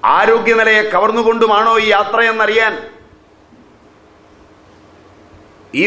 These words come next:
വഴിക്കിറങ്ങിത്തിരിക്കുമ്പോൾ, സ്വന്തം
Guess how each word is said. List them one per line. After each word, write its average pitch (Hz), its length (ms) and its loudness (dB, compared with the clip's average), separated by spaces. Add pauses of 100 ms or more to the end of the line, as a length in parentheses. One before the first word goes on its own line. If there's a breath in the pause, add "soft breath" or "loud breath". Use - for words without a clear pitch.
വഴിക്കിറങ്ങിത്തിരിക്കുമ്പോൾ, 220 1160 0 (4000)
സ്വന്തം 208 340 -2